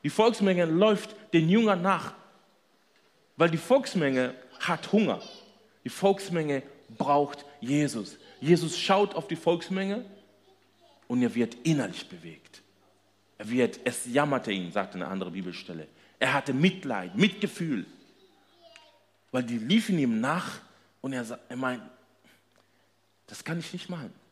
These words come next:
Ich kann nicht einfach weiterfahren mit den Jüngern.“ So schön die Jünger es gebraucht hätten, Urlaub zu nehmen oder auch frei zu nehmen, sagt Jesus, „Hey, hier müssen wir was tun.“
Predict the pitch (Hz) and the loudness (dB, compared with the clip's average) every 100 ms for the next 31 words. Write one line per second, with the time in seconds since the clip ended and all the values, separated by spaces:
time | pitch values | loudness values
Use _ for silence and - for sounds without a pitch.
0 | _ _ _ - _ - - - 180 170 | _ _ _ -20 _ -16 -10 -4 -2 -4
1 | - 135 131 113 - - _ _ _ _ | -4 -4 -2 -4 -6 -20 _ _ _ _
2 | _ _ _ _ _ _ _ _ - 170 | _ _ _ _ _ _ _ _ -2 -2
3 | 151 110 104 95 87 - _ _ _ - | -2 -8 -8 -8 -10 -18 _ _ _ -12
4 | - 107 123 117 95 - - - - 185 | -4 -2 0 -2 -4 -8 -20 -12 0 0
5 | - 240 277 214 208 226 208 165 160 - | 4 4 6 6 8 8 6 4 2 -10
6 | - - _ 127 131 127 147 147 143 135 | -20 -20 _ -8 -6 0 0 0 -6 -4
7 | 123 - - 135 117 95 117 107 98 92 | -6 -6 -4 0 0 -2 -6 -4 -6 -10
8 | - _ - 113 113 120 - 123 120 113 | -14 _ -6 0 2 0 0 -4 -2 -4
9 | 98 90 85 - - 123 117 120 110 110 | -6 -6 -12 -18 -4 -2 -2 -2 -2 -6
10 | - - 147 139 131 - _ _ _ _ | -8 -8 -6 -6 -10 -20 _ _ _ _
11 | _ _ _ _ _ _ _ _ _ _ | _ _ _ _ _ _ _ _ _ _
12 | _ _ - 107 117 135 110 110 - 147 | _ _ -4 -2 -2 -4 -6 -8 -12 -10
13 | 110 85 | -10 -12